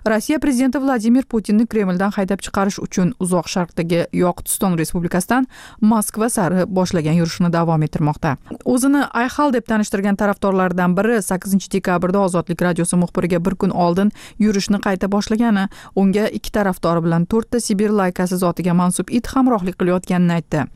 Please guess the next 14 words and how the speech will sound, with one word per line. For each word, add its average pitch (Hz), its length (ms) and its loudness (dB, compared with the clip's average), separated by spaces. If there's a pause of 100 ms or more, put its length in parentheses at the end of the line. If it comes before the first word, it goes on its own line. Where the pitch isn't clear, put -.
Yoqutistondagi 180 800 0
havoning 180 640 0
o'rtacha 185 400 -2
qirq 185 160 -4
to'rt 180 220 0
daraja 170 260 0
sovuq 180 380 -2
ekani 202 420 2
Shomonni 185 540 0
yo'ldan 175 340 0
qaytara 202 320 0
olmagan. 220 460 0 (280)
Gabishevning 269 600 2
yana 277 160 2